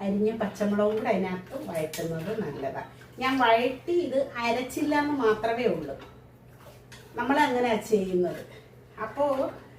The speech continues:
എന്താ കാര്യം എന്ന് വെച്ചാൽ, നമ്മൾ ഇഞ്ചിക്കറി എടുക്കുമ്പോൾ ഒരു, ഒരു, ഒരു തരിതരിപ്പ്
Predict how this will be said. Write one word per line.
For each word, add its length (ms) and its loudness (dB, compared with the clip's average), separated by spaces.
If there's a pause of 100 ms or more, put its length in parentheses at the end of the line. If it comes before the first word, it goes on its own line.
(340)
എന്താ 260 6 (180)
കാര്യം 340 0
എന്ന് 180 -2
വെച്ചാൽ, 320 -2 (640)
നമ്മൾ 160 -2 (120)
ഇഞ്ചിക്കറി 500 4
എടുക്കുമ്പോൾ 540 0
ഒരു, 100 -2 (220)
ഒരു, 140 0 (840)
ഒരു 120 0 (1120)
തരിതരിപ്പ് 540 4